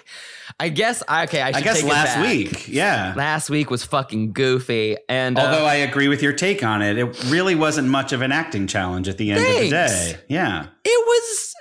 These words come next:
Speaker 1: it, they didn't let the script, the script didn't get any airtime. It was just farts.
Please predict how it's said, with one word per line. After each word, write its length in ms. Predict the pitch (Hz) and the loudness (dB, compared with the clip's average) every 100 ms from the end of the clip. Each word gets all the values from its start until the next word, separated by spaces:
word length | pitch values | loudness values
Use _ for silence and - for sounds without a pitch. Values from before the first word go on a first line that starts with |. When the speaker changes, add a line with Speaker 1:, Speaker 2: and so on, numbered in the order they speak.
| _ - | _ -2
Speaker 1:
it, 180 | 427 440 | -2 2
they 160 | 392 | 2
didn't 280 | 392 330 320 | 2 2 2
let 260 | 302 294 294 | 2 0 0
the 60 | 285 | -2
script, 460 | - 285 269 - - - - | -2 0 0 -2 -20 -20 -8
the 200 | 269 277 | 0 0
script 500 | - - 349 453 247 | 0 0 0 0 -2
didn't 280 | 202 220 196 | 0 2 0
get 220 | 214 214 | 0 0
any 400 | 220 240 233 226 - 170 | 0 0 2 0 0 0
airtime. 680 | 262 453 - 208 147 127 147 | 2 2 -2 -2 -2 -2 0
It 80 | |
was 200 | 180 190 | 0 0
just 320 | - 165 202 - | -2 -2 -2 -2
farts. 640 | - 277 269 - 156 | 0 2 2 0 -4